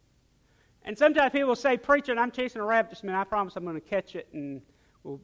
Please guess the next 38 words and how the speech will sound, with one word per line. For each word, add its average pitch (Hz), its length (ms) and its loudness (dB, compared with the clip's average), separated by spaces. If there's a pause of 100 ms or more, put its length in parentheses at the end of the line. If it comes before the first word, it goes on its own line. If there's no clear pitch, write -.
make 170 220 -8
stew 175 300 -8
out 151 160 -2
of 143 120 -10
it 143 120 -14
and 139 100 -10
move 143 180 -8
on." 123 300 -10 (1080)
Say, - 180 -18 (180)
you 240 100 -12
know, 214 180 -2
do 233 220 -2
I 240 140 4
tithe 262 440 -4
on 220 200 -4
my 175 140 -4
gross 285 380 2
income 262 600 -8 (800)
or 202 120 -6
on 196 160 -2
my 175 120 -4
net 143 280 -8
income? - 360 -20 (2000)
And 165 80 -10
I 180 60 -2
tell 233 240 -2
you 214 100 0
how 185 220 0
I 170 220 2
answer 160 320 -12
that, 147 240 -8
friend. 170 400 -8 (100)
That 175 260 -2
is 151 200 -8
entirely 175 680 -6
the 170 120 -12
wrong 160 280 -10
question. - 480 -16